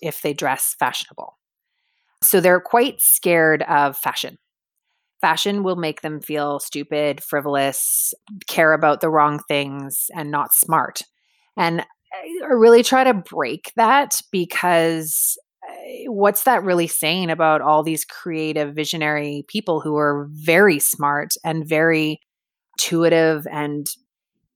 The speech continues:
you know, I, I guess I'm just like, "So you think all fashion people are stupid?" You know, like, you can't go into a boardroom looking like a million bucks and dressing like for success because you don't want people looking at your clothes and not your brain.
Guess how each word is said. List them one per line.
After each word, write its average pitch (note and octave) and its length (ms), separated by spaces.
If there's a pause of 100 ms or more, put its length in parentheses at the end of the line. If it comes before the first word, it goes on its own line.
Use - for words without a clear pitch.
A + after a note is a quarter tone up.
(140)
you A#3+ 200
know, F3+ 200 (300)
I, F#3 120 (120)
I F3 40
guess F3 240
I'm E3+ 120
just E3+ 180
like, D#3+ 140
"So - 120
you D#3+ 140
think D#3+ 220
all D#3+ 140
fashion D3+ 360
people F3 360
are D3+ 100
stupid?" A3 560
You G3+ 80
know, G#3+ 240
like, D3+ 220
you E3 80
can't E3+ 220
go D#3+ 100
into D#3 180
a D3+ 60
boardroom F3 520
looking D#3+ 280
like D#3 180
a D3+ 60
million D#3+ 480
bucks D3+ 380
and D#3 180
dressing D#3+ 420
like D3 240
for E3 300
success - 840 (340)
because E3+ 300
you E3 100
don't E3 140
want D3+ 180
people D#3 220
looking D#3 240
at C3+ 100
your C#3 160
clothes D#3 460
and D3 100
not B2+ 160
your C#3 80
brain. D#3 420